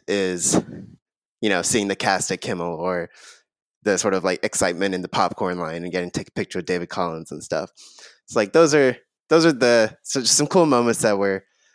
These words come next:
that happened in life since our last What Made Us Moist. And the last little shout out is, um, it's always nice to feel like someone listens to you, which is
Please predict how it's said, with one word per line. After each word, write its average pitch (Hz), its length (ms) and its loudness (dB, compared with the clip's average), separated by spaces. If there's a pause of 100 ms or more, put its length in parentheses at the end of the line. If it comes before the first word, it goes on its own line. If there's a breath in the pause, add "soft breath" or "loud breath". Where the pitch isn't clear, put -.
(480)
that 95 80 -6
happened 123 320 2
in 107 120 -2
life 101 220 0
since 104 280 -4
our 98 120 0
last 92 540 -2
What 95 160 0
Made 95 180 -2
Us 92 140 -4
Moist. 95 520 -4 (180)
And 95 480 -2 (280)
the 107 80 -2
last 117 360 2
little 107 160 2
shout 101 300 0
out 98 260 -2
is, 95 400 -2 (560)
um, 90 420 -2 (560)
it's 120 140 0
always 202 220 6
nice 147 200 2
to - 80 -8
feel 123 160 2
like 113 140 2
someone 113 280 -2
listens 104 340 -4
to 117 100 -6
you, 107 200 -2 (1040)
which 101 220 -4
is 92 220 -8